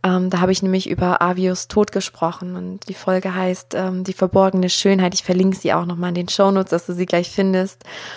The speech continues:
Und ja, die Wiedergeburt,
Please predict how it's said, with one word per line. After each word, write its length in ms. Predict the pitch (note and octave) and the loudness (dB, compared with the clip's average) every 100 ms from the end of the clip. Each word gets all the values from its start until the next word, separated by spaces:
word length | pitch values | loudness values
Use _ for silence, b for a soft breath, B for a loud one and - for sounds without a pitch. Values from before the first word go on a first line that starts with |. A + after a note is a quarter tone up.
| B B - | B B 0
Und 920 | G3 F#3 F#3 F3+ F3+ F3+ F3+ - - - b b b b b b b b b - | 2 4 2 0 0 -2 -2 -4 -6 -10 b b b b b b b b b -14
ja, 240 | - G3+ G3+ | 2 4 4
die 180 | G3 F3+ | 2 -2
Wiedergeburt, 640 | A3 A#3 F3+ F#3 F#3 | 0 0 0 2 2